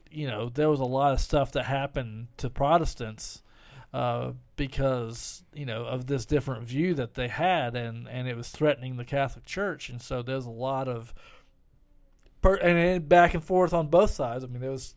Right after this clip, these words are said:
times where the Protestants were in control, especially in, like, England and London and things like that,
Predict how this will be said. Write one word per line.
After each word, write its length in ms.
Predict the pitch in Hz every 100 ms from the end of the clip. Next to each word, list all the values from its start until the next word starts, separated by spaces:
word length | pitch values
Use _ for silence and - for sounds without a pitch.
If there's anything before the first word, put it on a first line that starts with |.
| -
times 300 | 147 135 135
where 80 | 139
the 60 | 135
Protestants 600 | - 135 135 - 139 -
were 100 | 147
in 80 | 135
control, 560 | 127 - 143 147 160 - - - _ -
especially 540 | - 170 156 - 151
in, 80 | 139
like, 200 | 127 120 120
England 400 | 143 135 143 143
and 180 | 135 123
London 380 | 131 135 139
and 120 | 135 127
things 240 | 135 123
like 180 | 127 123
that, 280 | 120 139